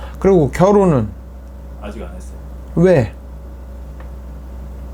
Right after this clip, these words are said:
Speaker 2: 그냥 뭐 살다 보니까 뭐 그렇게 됐네.
Speaker 1: 이제 조금 빨리빨리 좀 서둘러.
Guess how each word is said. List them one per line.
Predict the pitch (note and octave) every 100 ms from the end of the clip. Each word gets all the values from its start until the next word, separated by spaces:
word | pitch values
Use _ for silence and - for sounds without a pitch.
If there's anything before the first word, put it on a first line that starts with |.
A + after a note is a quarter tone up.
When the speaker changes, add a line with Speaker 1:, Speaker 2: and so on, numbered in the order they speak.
| - - - - - -
Speaker 2:
그냥 | D3 D#3 C#3 A#2+
뭐 | A2+ G#2+
살다 | - - - B2+
보니까 | A2 A2+ G#2
뭐 | G2+ -
그렇게 | G2+ - - - - - - - -
됐네. | A#2 A#2
Speaker 1:
이제 | A#2+
조금 | B2+ B2 B2
빨리빨리 | C#3 F3 F#3+ F3+ D#3+ D#3+ C3
좀 | B2
서둘러. | - - F#3 G3+ F3+ B2+ B2 C#3+ A2+